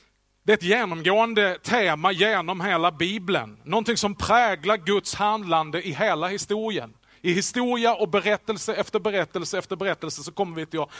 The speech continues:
stöta på just detta anmärkningsvärda med Gud. Att han verkar dras till fel folk, om man säger så, så som föräldrarna sa till dig när du var tonåring. Varför dras du alltid till fel typer?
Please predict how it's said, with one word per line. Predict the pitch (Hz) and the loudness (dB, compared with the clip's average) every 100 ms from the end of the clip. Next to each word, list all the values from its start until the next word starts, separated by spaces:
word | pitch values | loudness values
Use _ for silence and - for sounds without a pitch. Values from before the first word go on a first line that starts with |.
| - | -8
stöta | - 196 175 - 170 | 0 2 2 2 -4
på | - 180 185 - - | 2 2 2 -2 -8
just | 160 208 185 - 175 | 0 2 2 -2 0
detta | 190 - 165 135 - - _ _ _ _ - | 0 2 2 2 -4 -20 _ _ _ _ 6
anmärkningsvärda | 233 302 220 165 151 165 156 160 196 240 196 | 8 6 2 2 2 -4 -2 2 4 4 0
med | 170 | -2
Gud. | 156 226 127 - - | -2 -2 -4 -10 0
Att | 208 202 | 2 4
han | 208 | 6
verkar | 226 - 180 | 4 4 0
dras | 160 190 233 233 - - - - - _ _ _ _ _ _ _ _ _ _ _ _ - | 0 2 4 4 2 -2 -2 -6 -10 _ _ _ _ _ _ _ _ _ _ _ _ -4
till | - | 0
fel | 208 185 185 | 4 4 2
folk, | - 214 220 202 | 4 4 4 0
om | 190 | 2
man | 180 | 2
säger | 190 165 | 2 2
så, | 151 160 | 0 -2
så | 180 | -2
som | 180 | -2
föräldrarna | 175 196 185 160 180 | 0 2 2 2 -2
sa | 185 165 | 0 0
till | 170 | 0
dig | 160 | 0
när | 151 | 0
du | 147 | -2
var | 151 | -4
tonåring. | - 180 151 131 151 147 117 _ _ _ _ | -2 -2 -2 -4 -4 -6 -10 _ _ _ _
Varför | 220 | -6
dras | 240 254 214 | -2 0 0
du | 247 | 0
alltid | 208 185 | 0 -2
till | 180 | -6
fel | 208 180 139 | -4 -4 -4
typer? | 165 190 - - | -6 -8 -8 -14